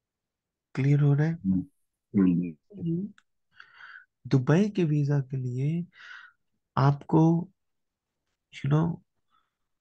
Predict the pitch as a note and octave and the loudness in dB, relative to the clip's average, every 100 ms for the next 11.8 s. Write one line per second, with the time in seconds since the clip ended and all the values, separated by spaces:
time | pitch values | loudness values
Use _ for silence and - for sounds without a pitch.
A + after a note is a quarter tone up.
0 | _ _ - E3 - D#3+ D#3+ D3 C3 - | _ _ -2 0 2 2 2 2 -2 0
1 | C3 B2+ - C3 B1+ B1+ - - - _ | 0 -2 -4 -4 -4 -4 -12 -20 -20 _
2 | _ _ _ D#3 - G3 G3 F#3 D#3+ D3 | _ _ _ -4 -2 0 2 4 2 0
3 | E3 - E3+ F3 F3 - _ _ _ _ | -4 0 2 2 -2 -12 _ _ _ _
4 | _ _ _ _ _ - C#3+ F3+ E3+ C#3+ | _ _ _ _ _ -2 0 2 0 2
5 | C#3 D3 C#3+ D3+ D3+ C3 C3 A2+ A#2 G2+ | 4 2 2 -2 0 -4 -6 -10 -8 -10
6 | - _ - - - - _ _ _ _ | -12 _ -12 -10 -10 -14 _ _ _ _
7 | _ _ _ _ _ _ - - - - | _ _ _ _ _ _ -20 -16 -16 -16
8 | _ F3 F3 G3+ G3 E3 C#3+ D#3 C#3+ F3+ | _ 2 4 2 2 2 4 4 4 4
9 | F#3 - - D#3 D3+ D#3 E3 F3+ F3 D3+ | 4 -2 0 0 2 2 2 2 0 -4
10 | _ C#3+ C#3+ D#3+ F3 - _ _ _ _ | _ -6 -2 0 -2 -8 _ _ _ _
11 | - A#2+ C3 C#3 D3 D#3+ E3 | -10 -2 0 4 4 2 0